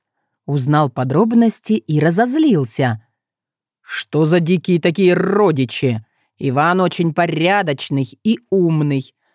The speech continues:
Он прекрасный программер, классный препод, а они его не ценят". "Так они, похоже, только силушку и уважают",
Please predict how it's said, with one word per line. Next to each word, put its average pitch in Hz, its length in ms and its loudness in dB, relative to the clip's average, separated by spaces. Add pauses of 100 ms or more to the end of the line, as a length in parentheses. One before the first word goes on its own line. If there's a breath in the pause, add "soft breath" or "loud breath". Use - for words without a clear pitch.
(160)
Он 147 260 -2
прекрасный 165 880 -2
программер, 165 1080 -2 (340)
классный 156 560 0
препод, 170 600 -2 (300)
а 147 200 2
они 214 240 2
его 139 260 2
не 175 160 0
ценят". 139 640 0 (880)
"Так 233 220 -2
они, 233 440 2
похоже, 233 1000 2
только 247 380 0
силушку 262 840 -2
и 247 140 2
уважают", 233 1300 0